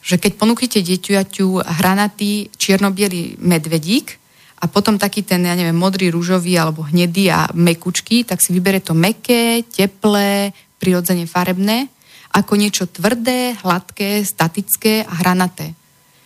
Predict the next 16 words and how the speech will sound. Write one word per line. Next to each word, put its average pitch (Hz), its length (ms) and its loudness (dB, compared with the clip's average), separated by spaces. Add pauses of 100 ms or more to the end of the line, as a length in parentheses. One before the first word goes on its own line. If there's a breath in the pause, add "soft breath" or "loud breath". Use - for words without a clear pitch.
(480 soft breath)
Ženské 185 320 0
telo 220 240 -2
je 233 80 2
oblé, 226 480 0
detské 185 400 -2
telo 214 240 2
je 208 120 -2
oblé, 214 480 0
v - 240 -20
prírode 185 360 2
je 175 80 -6
všetko - 360 -8
oblé, 185 480 0
mäkké 175 520 0
a 147 80 -4
teplé, 202 640 2